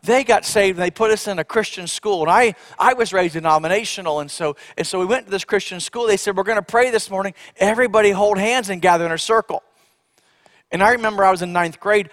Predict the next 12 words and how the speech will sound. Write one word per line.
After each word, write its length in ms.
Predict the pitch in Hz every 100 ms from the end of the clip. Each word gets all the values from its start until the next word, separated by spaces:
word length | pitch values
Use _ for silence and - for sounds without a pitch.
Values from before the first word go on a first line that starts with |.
| -
I 140 | 196
was 200 | 240 202
horrified 540 | - 233 214 - 156 127
by 140 | 123 113
that. 360 | 101 - - _ _ _ _ _ _ _ _ _ _ _ -
I 80 | 190
said, 220 | - 196
"Hold 300 | 185 220 220
hands 320 | 220 240 196
and 100 | 185
do 100 | 165
what?" 520 | 156 311 392 - -